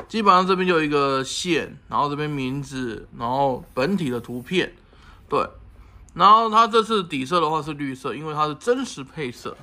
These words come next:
然后背面的话呢，这边就有全弹发射的样子，然后这边有它的一些我们知道的自由的一些知识，然后这边的话有它的那个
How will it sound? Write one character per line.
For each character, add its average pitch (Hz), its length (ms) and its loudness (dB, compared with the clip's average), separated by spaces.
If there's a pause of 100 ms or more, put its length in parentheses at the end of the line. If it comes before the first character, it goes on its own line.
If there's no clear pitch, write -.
(100)
然 127 100 -8
后 185 180 -6 (140)
背 208 180 -2
面 196 200 -2
的 165 100 0
话 190 220 0
呢， 175 420 2 (960)
这 147 140 -6
边 156 260 -2
就 165 140 2
有 123 100 0
全 147 320 -2
弹 202 240 4
发 175 220 8
射 180 140 -2
的 151 100 0
样 131 200 0
子， - 300 -16 (340)
然 127 280 -4
后 151 180 2
这 147 100 -4
边 147 160 -2
有 127 140 -2
它 131 200 0
的 131 280 0
一 139 60 -4
些 147 420 -2 (260)
我 120 140 -2
们 131 140 -4
知 151 180 -8
道 170 180 6
的 143 80 0
自 180 280 0
由 139 120 -2
的 135 80 -2
一 143 60 -2
些 160 160 -2
知 202 260 -4
识， 202 380 -2 (560)
然 139 100 0
后 170 200 6
这 165 120 -4
边 160 200 -2
的 143 100 0
话 151 180 6
有 123 140 0
它 135 220 2
的 131 160 2
那 139 160 -4
个 120 340 -6